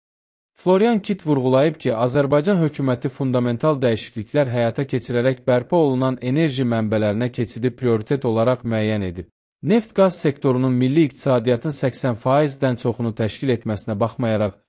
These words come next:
ölkə alternativ enerji mənbələrinə, xüsusilə quruda və dənizdə külək enerjisi, eləcə də günəş fotoenergetika yönəlir.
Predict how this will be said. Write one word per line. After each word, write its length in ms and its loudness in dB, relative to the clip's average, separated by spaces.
ölkə 300 2
alternativ 640 0
enerji 400 0
mənbələrinə, 640 0
xüsusilə 560 -2
quruda 400 2
və 80 2
dənizdə 480 0
külək 400 -2
enerjisi, 480 -2
eləcə 400 0
də 160 0
günəş 300 0
fotoenergetika 760 -2
yönəlir. 480 -2